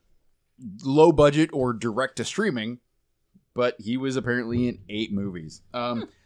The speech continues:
Speaker 1: so based on the fact he's been in eight movies in the last year, it became a joke at the Razzies, so they gave him his own category. Um, American Siege, Apex,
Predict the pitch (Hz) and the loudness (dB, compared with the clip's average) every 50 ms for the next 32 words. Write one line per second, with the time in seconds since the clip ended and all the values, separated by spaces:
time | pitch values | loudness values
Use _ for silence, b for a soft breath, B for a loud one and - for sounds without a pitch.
0 | _ _ - - 139 131 131 131 - 123 - 143 156 160 156 165 165 156 151 139 | _ _ -4 0 2 2 2 2 -2 -2 0 0 0 0 0 -4 -4 -2 0 0
1 | 139 113 123 120 104 95 123 123 127 127 120 - 127 123 123 120 117 117 120 113 | -2 -2 -4 -10 -8 -6 -4 -4 -4 -4 -6 -6 -6 -6 -6 -4 -4 -4 -2 -2
2 | 117 104 104 92 87 90 95 101 104 104 - - - 98 98 98 101 98 - 139 | -4 -4 -6 -10 -14 -12 -8 -6 -6 -6 -8 -8 -10 -8 -6 -6 -6 -6 -6 -6
3 | 120 98 131 120 127 127 127 135 123 104 110 110 107 107 - 101 110 101 98 92 | -4 -4 -2 -2 0 -2 -2 -2 -2 0 2 2 2 0 -2 -4 -4 -2 -2 -2
4 | 92 87 92 95 87 - - 98 92 87 92 95 98 85 98 101 90 95 101 95 | -2 -4 -6 -10 -10 -10 -10 -10 -8 -6 -6 -6 -4 -4 -6 -6 -4 -4 -4 -4
5 | 82 92 90 85 - 87 85 80 80 78 80 85 80 - _ _ _ _ _ _ | -6 -8 -12 -10 -10 -10 -10 -10 -10 -12 -12 -14 -14 -16 _ _ _ _ _ _
6 | _ _ _ _ _ _ _ _ - - 120 120 117 117 117 110 - _ _ _ | _ _ _ _ _ _ _ _ -12 -6 -4 -2 -2 0 -2 -4 -6 _ _ _
7 | _ _ _ - - 113 113 107 101 107 95 - - 170 170 170 165 - - _ | _ _ _ -8 -4 -2 -2 -2 -2 -4 -6 -8 -6 -6 -6 -6 -8 -10 -10 _
8 | - 143 156 156 156 156 143 143 - - - - | -4 -4 -2 -2 0 0 0 0 0 -4 -10 -12